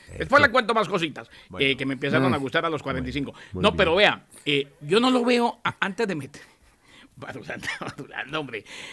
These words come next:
Speaker 2: yo no lo veo, yo no lo veo tan infravalorado, Andrés y, y Dani. Yo,
Speaker 1: ¿No?
Speaker 2: a ver.
Speaker 1: ¿Usted cree que se le está
Speaker 2: Yo
Speaker 1: dando la importancia que es?
Speaker 2: Yo no, yo creo que es un proceso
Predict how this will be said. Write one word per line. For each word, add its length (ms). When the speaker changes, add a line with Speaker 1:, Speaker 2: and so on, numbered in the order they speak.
Speaker 2:
yo 140
no 100
lo 140
veo, 280
yo 140
no 80
lo 100
veo 220
tan 180
infravalorado, 880
Andrés 380
y, 180
y 100
Dani. 320
Yo, 220
Speaker 1:
¿No? 220
Speaker 2:
a 100
ver. 160
Speaker 1:
¿Usted 140
cree 140
que 100
se 80
le 80
está 120
Speaker 2:
Yo 40
Speaker 1:
dando 120
la 80
importancia 520
que 120
es? 240
Speaker 2:
Yo 340
no, 300
yo 280
creo 460
que 280
es 120
un 100
proceso 500